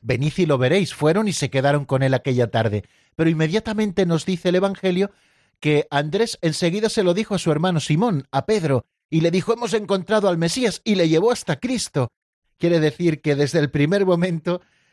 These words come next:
los discípulos desearon ardientemente anunciar a Cristo a fin de llevar a todos los hombres a la fe en Él. Se manifiesta en ese primer conocimiento que tienen de Jesucristo y se manifiesta especialmente después de la venida del Espíritu Santo.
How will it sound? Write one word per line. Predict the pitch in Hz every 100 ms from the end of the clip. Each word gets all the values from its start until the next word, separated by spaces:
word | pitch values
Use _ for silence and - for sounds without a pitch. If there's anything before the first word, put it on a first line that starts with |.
| _
los | 147 147 -
discípulos | 147 - 196 208 196 196 - -
desearon | 180 - 190 208 185
ardientemente | 160 175 196 - 147 147 131 135
anunciar | 127 120 - 117
a | 117
Cristo | 127 120 - 123 - _ -
a | 135
fin | - 165
de | 156
llevar | 143 147 147 143
a | -
todos | - 160 156 139
los | 143 147
hombres | 156 151 156 - _
a | - 123
la | 127
fe | - 127
en | 120
Él. | 117 - _ _
Se | - 170
manifiesta | 156 160 220 240 - 226
en | - 196
ese | 180
primer | 190 185 185 185
conocimiento | 196 180 - 185 202 170
que | 156 147
tienen | 170 175
de | 175
Jesucristo | 175 170 185 170 175 - 190 - _ _ _ _ -
y | 151
se | 156
manifiesta | 151 147 160 165 180
especialmente | 156 - 151 160 143 143 143
después | 135 131 147 131
de | 139
la | 127
venida | 127 135 131
del | 123 123
Espíritu | - 139 123 117 123
Santo. | 135 117 104 113